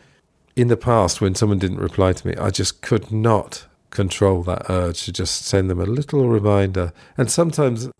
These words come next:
it is useful. Sometimes they might have forgotten,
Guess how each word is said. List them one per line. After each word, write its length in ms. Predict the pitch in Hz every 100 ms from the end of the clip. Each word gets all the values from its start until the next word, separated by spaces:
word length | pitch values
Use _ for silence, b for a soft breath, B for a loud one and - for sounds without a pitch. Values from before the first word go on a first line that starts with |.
| -
it 140 | 131
is 180 | 143 139
useful. 340 | 110 95 - 87
Sometimes 360 | 135 127 117
they 100 | 113
might 280 | 113 131 143
have 100 | 80
forgotten, 520 | - 95 90 85 90